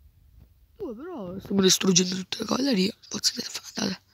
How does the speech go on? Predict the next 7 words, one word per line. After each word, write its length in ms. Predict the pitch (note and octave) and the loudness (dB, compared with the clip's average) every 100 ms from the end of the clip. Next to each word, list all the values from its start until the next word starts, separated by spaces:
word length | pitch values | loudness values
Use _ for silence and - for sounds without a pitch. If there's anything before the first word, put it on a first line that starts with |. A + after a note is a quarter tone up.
| _ - - _ _ | _ -20 -20 _ _
Distruggetela, 920 | D#4 D#4 - E4 E4 D#4+ D4+ D4 B3 | 2 2 2 2 0 0 0 4 4
eh, 40 | |
ammazzate 340 | A#3+ A#3 - G#3+ | 6 4 4 2
pure 160 | G3+ | 2
quello 260 | G3 F#3+ F#3+ | 2 2 0
ormai. 400 | F#3 F#3+ A3+ C#4+ - | 0 -2 -4 -6 -14
Perfetto. 800 | - - - - A3 - - | -18 -18 -14 -6 -6 -6 -14